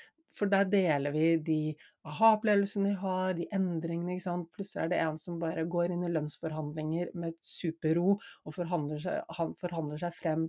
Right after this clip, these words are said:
til ny, mye bedre lønn, eller er på jobbintervju, eller holder presentasjoner. Plutselig så nailer de det, og står så stødig i seg selv, og koser seg i den prosessen,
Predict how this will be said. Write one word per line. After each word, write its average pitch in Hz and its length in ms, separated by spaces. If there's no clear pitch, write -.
til 156 200
ny, 202 300
mye 175 180
bedre 175 300
lønn, 175 340
eller 156 160
er - 80
på 180 100
jobbintervju, 165 560
eller 165 120
holder 165 240
presentasjoner. 175 840
Plutselig 156 400
så 175 100
nailer 170 600
de 165 100
det, 165 80
og - 140
står 151 340
så 165 100
stødig 156 360
i - 80
seg 165 100
selv, 165 220
og - 160
koser 165 340
seg 180 160
i 170 160
den 180 160
prosessen, 196 480